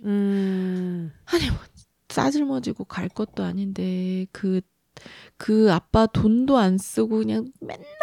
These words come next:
Speaker 2: 아끼고 살았던 게 한인 사람인데 아, 우리가 구슬하라고 아빠가 자식 걱정한다고 못 가서 자식이 칠팔백 쓰고 구슬하는 걸 눈 뜨고 볼
Speaker 1: 음.
Speaker 2: 사람이 아닌 것 같은 거예요.
Speaker 1: 음.
Speaker 2: 그래서 벌떡 일어났지, 피부과 침대에서.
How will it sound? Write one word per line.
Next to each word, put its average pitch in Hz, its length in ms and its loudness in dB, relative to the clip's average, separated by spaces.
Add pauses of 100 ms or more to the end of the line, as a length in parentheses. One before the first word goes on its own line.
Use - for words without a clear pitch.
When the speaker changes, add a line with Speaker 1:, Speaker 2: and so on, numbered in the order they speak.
Speaker 2:
아끼고 247 420 2
살았던 269 400 2
게 233 80 0
한인 330 440 0
사람인데 247 580 0 (560)
아, - 220 -14
우리가 190 160 -4
구슬하라고 277 1000 -2 (600)
아빠가 202 380 -4
자식 - 400 -10
걱정한다고 226 840 -6
못 - 240 -8
가서 208 380 -4 (380)
자식이 - 640 -10
칠팔백 320 640 -4 (120)
쓰고 233 360 -8
구슬하는 208 680 -4
걸 185 200 -4
눈 175 220 -4
뜨고 - 240 -6
볼 185 200 -4
Speaker 1:
음. 196 60 -2
Speaker 2:
사람이 302 380 0
아닌 175 200 0
것 165 180 -2
같은 - 160 -8
거예요. 185 400 -2
Speaker 1:
음. 180 300 -6 (480)
Speaker 2:
그래서 269 320 0 (160)
벌떡 247 360 6
일어났지, 185 380 -2
피부과 254 340 -4
침대에서. 240 500 -6